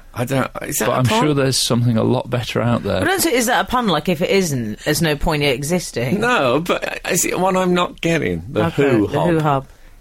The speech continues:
Speaker 2: Anyway,
Speaker 3: The
Speaker 2: he
Speaker 3: Who
Speaker 2: said, "I decided to ask
Speaker 1: The
Speaker 2: us
Speaker 1: Hoo
Speaker 2: three." He's
Speaker 1: Ha, he
Speaker 2: asking
Speaker 1: could have called it.
Speaker 2: Hoo Ha. I think the Who Hub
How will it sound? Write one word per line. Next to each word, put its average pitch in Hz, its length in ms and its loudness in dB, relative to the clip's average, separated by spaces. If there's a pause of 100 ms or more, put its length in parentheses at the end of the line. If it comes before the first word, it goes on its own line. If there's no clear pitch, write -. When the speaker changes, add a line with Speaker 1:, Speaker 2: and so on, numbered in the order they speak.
(160)
Speaker 2:
Anyway, 95 340 0
Speaker 3:
The 156 140 0
Speaker 2:
he 170 80 4
Speaker 3:
Who 180 80 2
Speaker 2:
said, 101 260 -2 (300)
"I 104 80 -4
decided 101 460 -2
to 101 140 -4
ask - 320 -8 (260)
Speaker 1:
The - 100 0
Speaker 2:
us 131 120 -2
Speaker 1:
Hoo 165 180 4
Speaker 2:
three." 120 80 2
He's 101 40 -4
Speaker 1:
Ha, 139 380 0
he 233 80 0
Speaker 2:
asking 98 100 -2
Speaker 1:
could 113 140 -2
have 92 100 -4
called 120 300 -2
it. 87 80 -4
Speaker 2:
Hoo 117 180 2
Ha. 104 380 0 (580)
I 147 140 0
think 185 220 0
the 135 100 0
Who 139 260 4
Hub 120 340 0